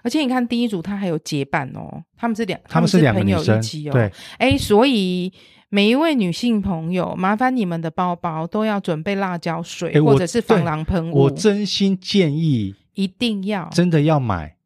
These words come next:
Speaker 2: 防狼喷雾或辣椒水。
Speaker 1: 真的就是遇到紧急状况的时候，就马上立马保护自己。
Speaker 2: 我们不能说现在这社会变态很多，我们只能说现在这社会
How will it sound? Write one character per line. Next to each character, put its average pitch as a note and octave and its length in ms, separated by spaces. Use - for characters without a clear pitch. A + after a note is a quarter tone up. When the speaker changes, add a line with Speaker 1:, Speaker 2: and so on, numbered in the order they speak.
Speaker 2:
防 A#2 180
狼 A2+ 140
喷 B2 220
雾 B2+ 120
或 B2 140
辣 A2+ 180
椒 F#2 240
水。 - 240
Speaker 1:
真 D4 140
的 D4+ 100
就 C4 140
是 B3 360
遇 B3 200
到 A3+ 200
紧 E3 200
急 E3+ 120
状 F#3 200
况 G3 160
的 F3 40
时 E3 60
候， E3+ 100
就 F#3+ 120
马 E3+ 200
上 A3 300
立 D4 180
马 F3+ 380
保 D#3 120
护 G3+ 160
自 F#3+ 140
己。 E3 260
Speaker 2:
我 B2 100
们 C3+ 140
不 F3+ 120
能 D3+ 160
说 D3+ 180
现 D#3+ 160
在 D3 120
这 D3 120
社 C3 200
会 B2+ 100
变 A#2+ 240
态 G#2+ 160
很 C#2+ 200
多， E2 140
我 F2+ 60
们 A2 180
只 A2 120
能 A2 100
说 D3+ 240
现 D#3+ 160
在 D3 80
这 D3+ 140
社 C#3 240
会 A2 280